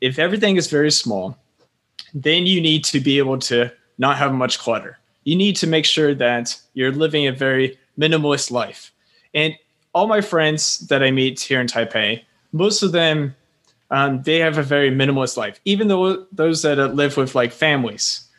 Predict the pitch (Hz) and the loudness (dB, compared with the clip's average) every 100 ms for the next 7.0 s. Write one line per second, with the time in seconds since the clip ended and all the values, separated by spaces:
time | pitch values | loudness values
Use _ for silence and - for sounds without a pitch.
0 | _ _ _ _ - 160 165 175 180 - | _ _ _ _ -4 0 2 2 2 2
1 | 160 135 202 196 202 196 175 151 135 147 | 0 0 0 2 2 2 0 -2 0 0
2 | 143 - 127 110 - 170 - 160 156 - | 2 0 0 -2 -2 -2 0 -2 -2 -4
3 | - - - _ 147 156 151 147 151 202 | -6 -14 -20 _ 0 2 2 2 2 0
4 | - 220 208 190 - 175 165 170 165 147 | 0 0 2 0 -2 -2 2 2 2 2
5 | 143 139 135 - - _ _ 165 185 202 | 2 0 -2 -8 -12 _ _ -4 0 0
6 | - 190 180 160 151 117 98 - - | 2 0 2 0 0 -2 -4 -6 -8